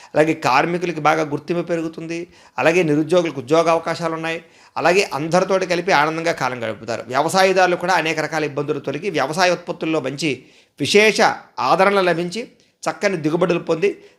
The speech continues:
చక్కని వృద్ధిని పొందుతారు. వ-, ముఖ్యంగా వ్యవసాయదారులకు పంట లాభాలు అయితే చాలా ఎక్కువగా కనపడుతున్నాయి. అలాగే కవులకి, కళాకారులకి, లేకపోతే సినిమా, టీవీ, మీడియా రంగాల వారికి,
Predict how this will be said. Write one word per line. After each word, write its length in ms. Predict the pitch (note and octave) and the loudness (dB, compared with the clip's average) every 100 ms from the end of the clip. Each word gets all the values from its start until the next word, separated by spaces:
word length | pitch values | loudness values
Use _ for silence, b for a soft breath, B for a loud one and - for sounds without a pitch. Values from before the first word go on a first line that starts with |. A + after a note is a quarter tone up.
| - F3+ | -4 -4
చక్కని 280 | F3+ B3 | 2 2
వృద్ధిని 320 | G3+ D#3+ D#3+ F3 | 2 -2 -2 -2
పొందుతారు. 560 | D#3+ D3+ D#3+ D#3+ A#3 - - | -2 -2 -2 -2 -4 -8 -6
వ-, 400 | C#3+ C#3+ C3+ C3+ | 2 4 4 0
ముఖ్యంగా 360 | C#3 - G3 G#3 | -6 -4 0 2
వ్యవసాయదారులకు 680 | D#3 D#3 G#3 A3+ G#3+ G#3 E3 | 2 0 2 2 2 0 -2
పంట 220 | D3 D#3+ | -4 -2
లాభాలు 280 | E3 D#3+ D3 | -2 0 -2
అయితే 180 | C#3+ - | -6 -6
చాలా 180 | B2+ C3 | -4 -4
ఎక్కువగా 300 | - A#2 A#2 | -6 -8 -8
కనపడుతున్నాయి. 500 | G#2+ G2+ G2 G2+ G2 _ B B B B B2 | -8 -12 -12 -14 -14 _ B B B B 4
అలాగే 340 | D#3 F#3+ G#3 | 6 6 4
కవులకి, 500 | - D#3 E3 E3 F3 | 0 0 0 0 -2
కళాకారులకి, 840 | E3+ C#3+ D#3+ D#3+ D#3 D3+ D3+ - D#3+ _ b b C3 | 0 0 0 0 -2 -2 -8 -10 -14 _ b b -14
లేకపోతే 320 | - E3 E3 | -6 -4 -4
సినిమా, 320 | - C#3+ E3 | -4 0 0
టీవీ, 260 | D#3+ D3+ D#3+ | 0 -2 -2
మీడియా 260 | D#3 D3 | -2 -2
రంగాల 320 | D3+ D3+ D#3 D3+ | -2 -2 -2 -2
వారికి, 440 | D3 D3 - | -4 -6 -12